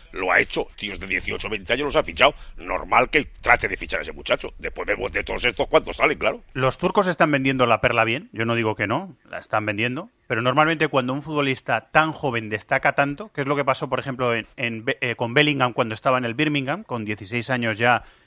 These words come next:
Speaker 2: debutando en, en la élite del fútbol inglés. O sea, un chico cuando tiene dieciocho años, lleva dos temporadas en primera división con bastantes partidos de titular y ha jugado cuatro partidos con la selección absoluta turca, es que algo tiene.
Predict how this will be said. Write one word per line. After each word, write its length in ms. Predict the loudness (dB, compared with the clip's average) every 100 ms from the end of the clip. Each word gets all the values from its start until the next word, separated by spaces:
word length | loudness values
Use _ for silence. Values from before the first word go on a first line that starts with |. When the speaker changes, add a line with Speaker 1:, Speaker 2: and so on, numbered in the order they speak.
| _ -4
Speaker 2:
debutando 580 | -4 0 2 2 2
en, 460 | 2 2 0 -6 -10
en 160 | -6 2
la 140 | 4
élite 260 | 4 2 0
del 200 | 0 -2
fútbol 460 | -4 -2 0 0 -2
inglés. 480 | -2 0 -2 -4 -14 _ _ _ _ _ _
O 60 | -4
sea, 180 | 0 2
un 120 | 0
chico 220 | 0 2
cuando 200 | 2 0
tiene 220 | 0 2
dieciocho 480 | 2 0 0 0 0
años, 260 | 0 -2 0
lleva 240 | 2 4
dos 240 | 4 0
temporadas 500 | -2 -2 2 2 2
en 100 | 0
primera 260 | -2 0 0
división 500 | 0 -4 -4 -4 -6 _
con 180 | -8 0
bastantes 380 | 2 2 -4 -4
partidos 300 | -4 -4 -4
de 80 | -4
titular 380 | -4 0 0 -2 _ _ _
y 80 | -4
ha 40 |
jugado 300 | 0 0 0
cuatro 240 | -2 0 -2
partidos 280 | -2 -4
con 80 | -4
la 60 | -4
selección 300 | -4 -8 -8
absoluta 380 | -10 -8 -4 -4
turca, 380 | -4 -6 -6 -8
es 140 | -16 -12
que 180 | -10 -4
algo 300 | -4 -2 -4
tiene. 300 | -4 -8 -8